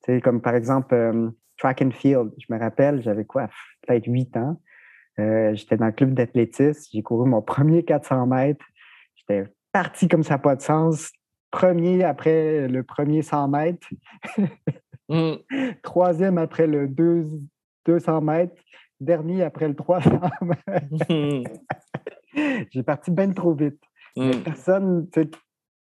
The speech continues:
Speaker 1: quand on pense à, « OK, est-ce que ça vaut la peine à huit ans de courir un quatre cents mètres ? »
Speaker 2: Non.
Speaker 1: Ou,
Speaker 2: Ben,
Speaker 1: regarde,
Speaker 2: c'est surtout que ton corps est même pas développé pour gérer l'acide lactique.
Speaker 1: Voilà.
Speaker 2: Tu sais.
Speaker 1: Donc, est-ce qu'on
Speaker 2: <laughs>
Speaker 1: peut se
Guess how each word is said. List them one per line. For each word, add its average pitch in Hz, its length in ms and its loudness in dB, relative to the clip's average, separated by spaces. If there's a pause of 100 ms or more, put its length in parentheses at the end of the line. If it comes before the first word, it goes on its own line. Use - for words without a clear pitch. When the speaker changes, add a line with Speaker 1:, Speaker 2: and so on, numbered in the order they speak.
(460)
Speaker 1:
quand 180 180 -2
on 170 120 0
pense 165 300 -2
à, « 139 240 -2
OK, - 160 -10
est-ce 143 240 -2
que 147 140 0
ça 143 180 0
vaut 160 140 -2
la 185 140 0
peine 175 280 0
à 131 40 2
huit 147 320 -4
ans 180 120 0
de 170 60 -4
courir 147 300 0
un 123 100 -4
quatre - 240 -8
cents - 160 -4
mètres ? » 143 340 -4 (360)
Speaker 2:
Non. 113 220 -6
Speaker 1:
Ou, 220 220 4 (440)
Speaker 2:
Ben, 127 80 2
Speaker 1:
regarde, 160 180 0
Speaker 2:
c'est 131 60 0
surtout 151 260 2
que 196 60 -12
ton 131 220 0
corps 165 240 0
est 135 60 0
même 131 200 -4
pas 156 160 0
développé 131 580 0
pour 123 240 -4
gérer 120 280 0
l'acide 127 340 -2
lactique. 123 60 2
Speaker 1:
Voilà. 139 580 0
Speaker 2:
Tu 110 60 -14 (220)
sais. - 60 -2
Speaker 1:
Donc, 151 280 2
est-ce 185 160 2
qu'on 143 200 2
Speaker 2:
<laughs> - 0 -
Speaker 1:
peut 190 360 2 (320)
se - 120 -20